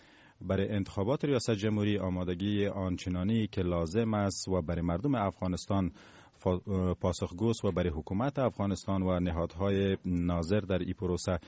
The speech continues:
اه، فکر نکنم که اینا بتانن به مو وقتش، اه، پروسهٔ ملی و سراسری که برای مردم افغانستان سرنوشت ساز است، اه، انجام داده بتانه. اما با آن هم، اه، خیلی وقت خواهد بودن، اما،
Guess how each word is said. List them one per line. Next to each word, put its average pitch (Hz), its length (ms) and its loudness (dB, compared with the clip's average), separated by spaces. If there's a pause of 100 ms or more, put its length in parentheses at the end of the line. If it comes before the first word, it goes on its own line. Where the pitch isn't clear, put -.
(340)
اه، 98 160 2
فکر 131 300 -2
نکنم 127 380 -2
که - 120 -4
اینا 107 440 0
بتانن 104 500 0
به 92 100 2
مو 90 280 0
وقتش، 104 640 -2
اه، 92 240 0
پروسهٔ 98 800 0 (480)
ملی 92 520 0
و 110 140 2
سراسری 95 720 0
که - 120 -4
برای 85 200 -2
مردم 90 340 0
افغانستان 92 560 -4
سرنوشت 87 500 -2
ساز 123 200 2
است، 113 300 -2 (360)
اه، 92 340 2
انجام 101 320 6
داده 82 200 0
بتانه. 82 380 -4
اما 143 180 0
با 147 120 0
آن 156 140 0
هم، 147 340 0 (560)
اه، 104 240 0
خیلی 131 420 2 (480)
وقت 127 260 6
خواهد 117 240 2
بودن، 110 360 4
اما، 98 420 2